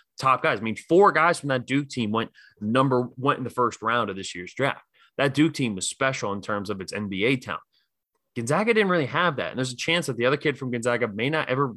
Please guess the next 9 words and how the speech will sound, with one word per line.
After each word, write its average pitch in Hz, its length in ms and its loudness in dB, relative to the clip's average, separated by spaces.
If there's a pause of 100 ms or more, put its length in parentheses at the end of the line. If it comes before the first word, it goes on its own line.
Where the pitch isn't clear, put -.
really 123 220 -2
see - 240 -2
the 113 120 -4 (260)
floor. 143 320 -2 (1300)
Chet 208 220 4
Holmgren 147 580 4 (220)
is 123 320 0
a 117 80 -2
matchup 120 520 0